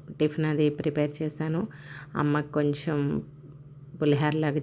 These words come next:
చేసి అయితే బాక్స్ పెట్టేశాను. లేట్ అయిపోతుంది అక్కడికి వెళ్ళేసరికి. ఆ, ఇంటికి వెళ్ళేసరికి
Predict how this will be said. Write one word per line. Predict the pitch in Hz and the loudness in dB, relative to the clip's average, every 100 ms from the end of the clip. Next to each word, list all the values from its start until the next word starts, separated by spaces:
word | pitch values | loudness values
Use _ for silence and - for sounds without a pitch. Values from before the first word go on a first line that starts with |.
| - | 0
చేసి | 147 147 | 0 0
అయితే | 143 147 | -2 0
బాక్స్ | 151 143 147 - | 2 2 0 -4
పెట్టేశాను. | 151 147 156 151 147 151 | -4 0 -2 0 -2 0
లేట్ | 165 160 147 | 2 4 6
అయిపోతుంది | 156 151 151 147 147 | 4 2 0 0 0
అక్కడికి | 147 147 147 147 | 0 -2 -2 2
వెళ్ళేసరికి. | 143 151 151 156 147 160 202 - - - - - - | 2 2 0 -4 -2 -2 -2 -6 -18 -18 -18 -12 -2
ఆ, | 165 147 143 147 156 | 2 4 4 2 0
ఇంటికి | 156 160 151 156 | 0 0 2 4
వెళ్ళేసరికి | 147 151 151 156 151 156 151 147 | 4 4 2 0 4 6 6 4